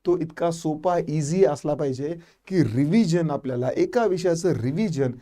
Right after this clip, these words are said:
चार ते पाच तासात जर झालं, कम्प्लीट रिव्हिजन जर आपल्याला करायचं असेल, तीन ते पाच तासाच्या आत एका विषयाचं रिव्हिजन झालं पाहिजे. इतक्या स्वच्छ, सुंदर, सुटसुटीत आणि इतक्या कॉम्पॅक्ट नोट्स तुमच्या बनल्या पाहिजे.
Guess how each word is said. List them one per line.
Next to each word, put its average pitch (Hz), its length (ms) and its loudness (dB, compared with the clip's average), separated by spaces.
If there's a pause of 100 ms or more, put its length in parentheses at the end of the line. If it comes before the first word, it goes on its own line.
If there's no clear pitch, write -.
(240)
चार 180 360 0 (100)
ते 220 60 2
पाच 170 380 0
तासात 170 240 -4
जर 156 180 -2
झालं, 147 320 0 (120)
कम्प्लीट 277 580 8
रिव्हिजन 196 560 0
जर 165 220 0 (340)
आपल्याला 151 340 -2
करायचं 151 320 -2
असेल, 180 220 -6 (480)
तीन 240 280 8
ते 240 140 2
पाच 190 340 6
तासाच्या 175 400 0
आत 147 120 0
एका 151 200 -4
विषयाचं 143 320 -4
रिव्हिजन 156 500 0
झालं 131 280 -4
पाहिजे. 143 340 -4 (320)
इतक्या 143 360 -6
स्वच्छ, 160 480 -10
सुंदर, 156 460 -6
सुटसुटीत 151 680 -8 (400)
आणि 131 160 -2
इतक्या 135 260 -4 (180)
कॉम्पॅक्ट 165 580 -4
नोट्स 139 540 0
तुमच्या 135 240 -4
बनल्या 113 260 -6
पाहिजे. 110 420 -12